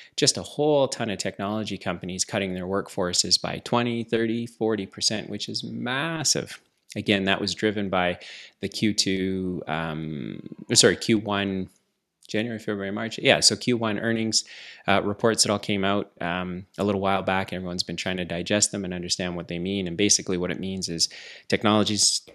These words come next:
thanks to Netflix, I think was the tipping point, but, um, uh, these technology companies are maybe more bloated than they need to be. Uh, Uber, if you care to look into it, Uber's C E O made a pretty strong statement this week about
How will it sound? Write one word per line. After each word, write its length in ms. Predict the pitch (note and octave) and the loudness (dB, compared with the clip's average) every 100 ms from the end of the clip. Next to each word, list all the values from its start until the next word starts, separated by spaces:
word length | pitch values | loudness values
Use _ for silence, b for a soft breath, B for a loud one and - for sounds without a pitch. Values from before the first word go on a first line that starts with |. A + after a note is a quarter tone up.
| - | -6
thanks 240 | F2 - | -2 -2
to 100 | E2+ | 0
Netflix, 480 | D#2+ G#2 - G2+ - | 0 0 0 -4 -4
I 40 | |
think 160 | F#2 E2+ | -8 -6
was 140 | D#2+ | -6
the 100 | - | -6
tipping 300 | - - F#2+ | -6 -4 -4
point, 340 | - F#2+ F#2+ - | -2 -2 -2 -4
but, 280 | E2+ - F2 | -8 -6 -4
um, 420 | E2 D#2+ E2 E2 _ _ - - | -2 -2 -4 -8 _ _ -18 -6
uh, 260 | F2+ F2+ D#2+ | -2 0 0
these 160 | F#2+ | 2
technology 500 | - G#2+ G#2 G#2+ G2+ | 4 6 8 8 6
companies 480 | G2+ F#2+ E2+ F#2+ F2+ | 2 -2 -2 -2 -2
are 60 | F2+ | -2
maybe 300 | F#2 F#2 F2 | -4 -4 -6
more 180 | E2+ | -6
bloated 480 | E2+ G2 G2 G2+ F#2+ | -6 -4 -2 -2 -4
than 140 | F2 E2+ | -6 -6
they 100 | E2 | -6
need 240 | F#2+ G#2 | -4 -4
to 80 | F#2+ | -2
be. 240 | G2 G2 B B B B - | -2 -2 B B B B -8
Uh, 220 | E2+ E2 - | -4 0 6
Uber, 500 | B2+ G2+ F#2 B2+ - | 8 8 6 4 -2
if 160 | E2 - | -8 -8
you 80 | |
care 280 | E2+ G2+ F#2 | -2 4 4
to 220 | F2 D#2+ F2 - | 4 0 -4 -4
look 200 | F#2+ G2 | -2 0
into 300 | F#2+ A2 G2+ | 0 2 2
it, 140 | F2+ | 2
Uber's 460 | G2 F#2 F#2 F2 - - | 0 0 2 4 4 6
C 360 | - G#2 F2+ | 6 6 2
E 40 | E2+ | 0
O 120 | F#2 | 0
made 180 | F2+ F2 | -2 -6
a 20 | |
pretty 200 | - F#2+ | -4 0
strong 340 | - G2+ F#2 | 0 0 -2
statement 420 | F2+ - E2+ F2+ D#2+ | 0 0 -2 -4 -2
this 220 | F#2 - | 0 0
week 220 | G2 - | -2 -6
about 340 | E2+ E2+ D#2 | -6 -4 -4